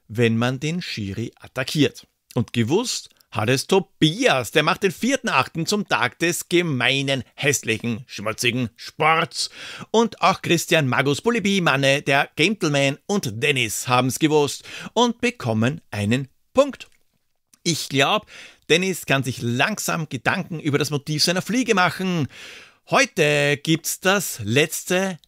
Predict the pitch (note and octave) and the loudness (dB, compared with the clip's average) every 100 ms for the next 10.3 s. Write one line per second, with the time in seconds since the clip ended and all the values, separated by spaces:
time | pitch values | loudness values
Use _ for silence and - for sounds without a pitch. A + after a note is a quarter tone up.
0 | - C3 D3+ D#3+ - F3 F3+ E3+ - F3 | -4 0 2 2 -2 -2 -2 -2 -2 0
1 | F3 F3+ F#3+ G3 F#3+ D#3 E3 A#3 A#3 G#3 | 0 0 0 2 0 0 0 2 2 2
2 | F3 E3+ F3+ - - - F#3 A#3 A#3+ A3+ | 2 0 -2 -2 -6 -2 -2 0 0 -2
3 | G#3+ F3+ F#3+ G#3 A#3+ - C4+ D#4 D4+ D4+ | -2 -2 -2 -2 -4 -2 0 0 -2 -2
4 | C#4+ - G3 B3+ - C#3 D#3 E3 D#3 E3+ | -4 0 0 0 -8 -4 -2 0 0 2
5 | E3+ - _ _ _ _ D3 F#3+ - - | 0 -2 _ _ _ _ 0 0 -6 -14
6 | B2 C#3+ G#3+ A#3 C#3+ A2+ - _ _ - | 0 2 2 0 0 -2 -4 _ _ -2
7 | C3 C#3+ C#3 C#3+ C#3+ C3 B2+ D#3 - B2+ | 2 2 2 0 2 2 2 0 2 2
8 | A#2+ - D3 E3 - _ _ _ - B2+ | 0 -2 -4 -6 -16 _ _ _ -2 2
9 | C#3+ D#3 F#3 G#3+ A#3+ A#3 A3+ D3+ C#3+ D3 | 4 4 2 0 -2 0 2 4 2 0
10 | D#3+ E3 | -2 -2